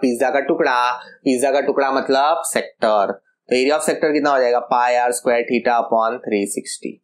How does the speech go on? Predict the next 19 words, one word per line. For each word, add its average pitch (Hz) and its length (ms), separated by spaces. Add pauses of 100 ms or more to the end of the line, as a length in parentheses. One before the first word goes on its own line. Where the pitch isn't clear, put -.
(800)
तो 117 100
भाई 123 120
twenty-two 131 520
upon 135 300
seven 131 360 (1040)
into, 123 360 (440)
ये 120 120
रेडियस 123 340
कितना 131 240
है? 120 120 (140)
फोर्टीन 127 540 (180)
into 110 220 (100)
फोर्टीन 127 540 (560)
into 123 400 (120)
थर्टी 123 400 (260)
upon 117 300
कितना 113 220
हो 110 100
जाएगा? 101 360